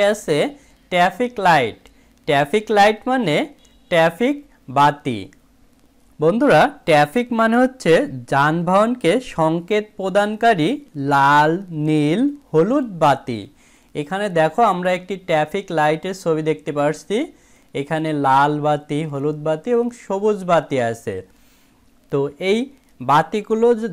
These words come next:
দ্বারা ট্রাফিক অর্থাৎ যানবাহন এর সংকেত দেয়া হয়, অর্থাৎ যানবাহন কখন থামবে এবং কখন পথচারীরা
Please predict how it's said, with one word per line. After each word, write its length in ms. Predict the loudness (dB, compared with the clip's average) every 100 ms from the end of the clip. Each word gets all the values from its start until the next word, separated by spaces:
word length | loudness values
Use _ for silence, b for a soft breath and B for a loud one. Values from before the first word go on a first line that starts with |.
| 0
দ্বারা 260 | 2 4 2 0 -2
ট্রাফিক 480 | 0 0 -2 -4 -4 -6
অর্থাৎ 260 | -6 -6 -6 -2
যানবাহন 720 | 0 0 -2 0 0 2 0 0 -4 B B B B 0 2
এর 100 | 2 -2 -4
সংকেত 440 | -2 0 0 -2 0
দেয়া 200 | 0 2 2
হয়, 180 | -2 -4 -6
অর্থাৎ 240 | -8 -10 -4
যানবাহন 500 | -2 0 -2 -2 -2 -4 -4
কখন 280 | -4 -4 -6 -6
থামবে 440 | -4 -2 -2 -2 -2 -4 -6 -4
এবং 180 | -2 -2 -4 0
কখন 360 | 0 2 0 0 0
পথচারীরা 760 | 2 2 2 0 0 2 2